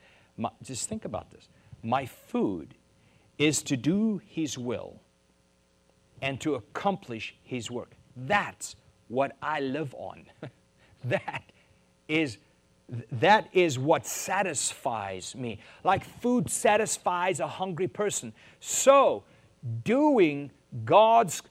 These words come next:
work, in other words, fulfilling God's calling upon his life, is what satisfied him, is what strengthened him, is what caused him to receive nutrition.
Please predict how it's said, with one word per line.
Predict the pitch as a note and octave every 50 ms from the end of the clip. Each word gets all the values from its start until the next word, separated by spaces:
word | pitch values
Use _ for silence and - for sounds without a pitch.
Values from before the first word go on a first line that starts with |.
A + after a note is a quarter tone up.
| _ _ _ _ _
work, | A2 A2+ B2 A3 A#3 E3+ A2 - - -
in | D#3 F3
other | G#3 A3 A3
words, | G#3+ G3 - - _ _ _
fulfilling | _ - F#3 D3+ - - - C4+ C4 A#3+ G#3+ F#3+
God's | D#3+ F3 F#3+ F#3 F3+ -
calling | - - - - G#3+ A#3 B3 A#3+ G#3+ F#3+
upon | F3 D#3 - - - - G#3+ A3
his | G3+ D#3 F3 F3 B2+ A#2+
life, | D#3+ G3 A3+ A3+ E3 B2+ A#2 A2 _ _ _ _ _ _
is | - C#4 D4 B3+ F3 C3 A2+ - _ - - _
what | D3 F3+ F#3+ -
satisfied | - - - - A3+ B3 A#3+ G#3+ - - - - D3+ C#3 B2+ B2 A#2+ A2+
him, | A#2 B2+ B2 A#2 - - - - _
is | - B3 C4+ C4 G#3+ C3+
what | E3 G3 G#3+ F3 - - - -
strengthened | - - - - - - - C#3 E3+ A3 C#4 D4+ C#4+ A3+ - - G3 E3 C3+
him, | A2+ A#2+ D3 C3+ C3 B2+ - - - - _ _ _
is | B3 D4 D4 A#3+ F3 D#3+ - - - - -
what | - D#3 G3+ G3 E3 - - - - -
caused | - - G#3+ G3+ G#3+ A#3+ -
him | A#3 G#3+ -
to | - G#3+ G#3+
receive | G3 F#3+ - - - - B3 C4 C4+ C4 G3 F3
nutrition. | G#3+ G#3 - - - B3+ A#3+ - - -